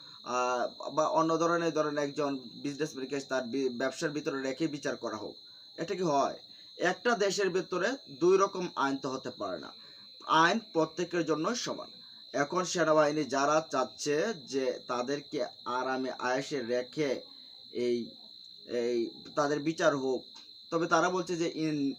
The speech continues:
ইনসাফপূর্ণ বিচার হোক, এটা তারা চেয়েছে। না চাইলে কিন্তু এদেরকে কিন্তু ধরা যেত না।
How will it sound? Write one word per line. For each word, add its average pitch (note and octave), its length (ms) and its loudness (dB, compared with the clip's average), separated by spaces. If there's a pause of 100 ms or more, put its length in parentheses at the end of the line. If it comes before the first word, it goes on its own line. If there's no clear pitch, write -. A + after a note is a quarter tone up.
ইনসাফপূর্ণ D#3 800 0
বিচার D3 360 0
হোক, G#2 180 -10 (120)
এটা D3 200 -4
তারা D3+ 240 0
চেয়েছে। A#2+ 360 -4
না C#3+ 180 0
চাইলে F3 280 -2
কিন্তু F3+ 360 -6
এদেরকে D#3+ 360 -4
কিন্তু D#3+ 240 -6
ধরা C3 280 -2
যেত A#2+ 280 -4
না। G2+ 240 -10